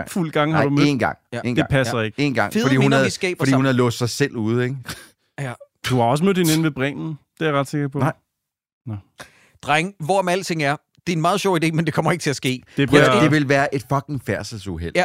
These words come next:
Speaker 3: men, men også fordi, at lytteren, den kære Nikolaj Brun, tager for givet.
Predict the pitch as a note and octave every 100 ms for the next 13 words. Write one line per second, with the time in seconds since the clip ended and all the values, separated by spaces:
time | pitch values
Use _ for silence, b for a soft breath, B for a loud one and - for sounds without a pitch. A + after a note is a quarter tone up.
0 | - G3+ A3+ A3 A3+ G#3+ A#3+ - A3 A#3+
1 | F3 D#3 G#3 A3+ G#3+ F#3+ _ _ _ D#3
2 | F#3 E3+ F#3 F#3+ F3+ D#3 D#3 F3+ F#3 D3+
3 | F#3+ - F3+ F#3+ G3 A#3+